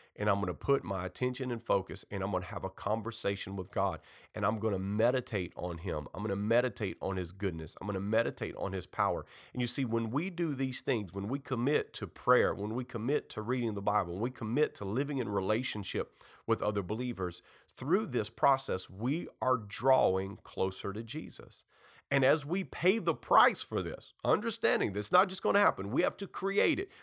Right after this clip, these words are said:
We have to pay the price for it. We have to sacrifice for it. It's gonna take effort. But when we do that, we realize that we are drawing closer to Jesus.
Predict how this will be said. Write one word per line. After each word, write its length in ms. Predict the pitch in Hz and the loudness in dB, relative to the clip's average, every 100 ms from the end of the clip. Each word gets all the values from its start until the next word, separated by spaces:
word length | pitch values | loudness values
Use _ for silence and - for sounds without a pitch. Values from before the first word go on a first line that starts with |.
| - | 0
We 100 | 151 | 0
have 120 | 151 | 2
to 80 | 147 | -2
pay 220 | 165 180 | -2 0
the 100 | 180 | -2
price 420 | 147 160 190 185 | 0 6 6 6
for 240 | - 165 104 | 2 4 4
it. 100 | - | 2
We 80 | 151 | 0
have 100 | 165 | 0
to 80 | |
sacrifice 720 | 185 - 190 185 131 101 107 | 0 4 4 4 2 2 2
for 200 | - 98 | 0 -2
it. 40 | - | -2
It's 100 | - | -2
gonna 240 | 156 185 | 2 4
take 260 | 190 196 - | 2 0 0
effort. 400 | - 82 107 - - - _ - | 0 0 -2 -6 -8 -20 _ 0
But 120 | 120 | 2
when 280 | 117 113 110 | 4 2 2
we 160 | 156 | 0
do 460 | 120 107 143 240 247 | -2 -2 0 2 2
that, 300 | 104 73 - _ _ _ _ _ _ _ _ _ _ - | 0 -4 -14 _ _ _ _ _ _ _ _ _ _ -4
we 140 | 110 | 0
realize 460 | 104 170 185 95 92 | 4 4 4 2 0
that 140 | 76 | -2
we 140 | 98 | 2
are 80 | 107 | 2
drawing 360 | 90 98 90 92 | 2 2 2 0
closer 360 | - 87 85 | -2 -4 -4
to 140 | 90 98 | -6 -6
Jesus. 580 | 117 156 - - - | -6 -10 -10 -14 -16